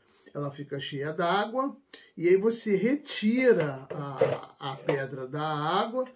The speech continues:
e prende a pedra aqui, ó. Olha lá. Você prende a pedra aqui, ó. A pedra fica travada aqui, ó.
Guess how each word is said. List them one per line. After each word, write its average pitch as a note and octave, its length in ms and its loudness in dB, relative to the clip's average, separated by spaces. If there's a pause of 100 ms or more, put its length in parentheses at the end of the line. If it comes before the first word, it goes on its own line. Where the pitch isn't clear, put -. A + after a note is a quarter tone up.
(380)
e A3 140 -2
prende G#3+ 800 2
a F#3 240 4
pedra F3 760 -4 (960)
aqui, E3 460 -6
ó. - 100 -12 (840)
Olha C3+ 140 -10
lá. - 220 -18 (500)
Você D#3 220 -10
prende D#3+ 600 -8
a D#3+ 100 -4
pedra D#3 460 -4
aqui, C#3 420 -12
ó. - 80 -18 (1700)
A C3+ 100 -20
pedra D3 300 -8
fica E3 220 -10
travada E3 800 4
aqui, A#2+ 400 -12
ó. G2+ 60 -16